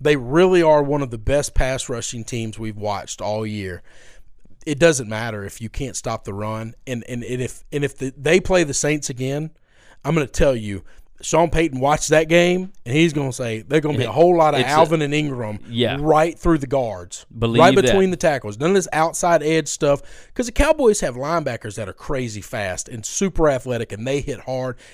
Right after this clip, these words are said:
Speaker 1: and they are great tacklers.
Speaker 2: And now you brought up the Saints, so let's move on to that. Saints
Speaker 1: Yeah.
Speaker 2: and Panthers,
Speaker 1: Oh, my
Speaker 2: Monday Night
Speaker 1: gosh.
Speaker 2: Football,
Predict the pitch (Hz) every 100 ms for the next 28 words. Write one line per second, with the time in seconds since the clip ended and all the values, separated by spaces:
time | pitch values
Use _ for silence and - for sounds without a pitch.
0 | - 127 147 95 101 127 139 135 - 120
1 | 101 - - - - - - 123 127 135
2 | 165 165 160 151 165 127 - 107 123 123
3 | 131 127 131 107 - - - 135 139 135
4 | 170 180 - 113 107 - 117 92 - 120
5 | 143 170 170 - 139 135 127